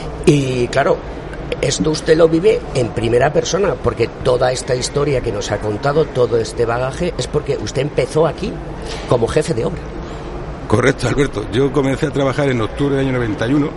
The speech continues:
Speaker 2: coincidiendo con esta etapa que os he comentado. Bueno, esta etapa que os he comentado tuvo un año, un poco de, de transición,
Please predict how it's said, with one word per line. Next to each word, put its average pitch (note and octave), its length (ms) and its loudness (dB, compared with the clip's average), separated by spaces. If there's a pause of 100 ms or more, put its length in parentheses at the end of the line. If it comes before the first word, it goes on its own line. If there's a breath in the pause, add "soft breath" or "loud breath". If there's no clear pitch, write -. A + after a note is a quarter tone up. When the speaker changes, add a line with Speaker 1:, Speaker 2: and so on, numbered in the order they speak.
(880)
Speaker 2:
coincidiendo A#2+ 540 0
con A2+ 140 -2
esta A2 220 -2
etapa A2 220 -2
que G2 60 -2
os G2 80 -4
he G#2 60 -2
comentado. G2+ 380 0
Bueno, A2+ 180 0 (200)
esta A2 240 -2
etapa C3 160 0
que - 20 0
os A#2+ 80 -2
he B2 40 -2
comentado A#2 460 -2
tuvo B2 180 0
un A#2+ 140 0
año, A#2+ 240 0 (580 loud breath)
un A2 120 -2
poco A#2 280 -2
de, G#2+ 460 0 (260)
de G2 120 0
transición, G#2+ 680 -2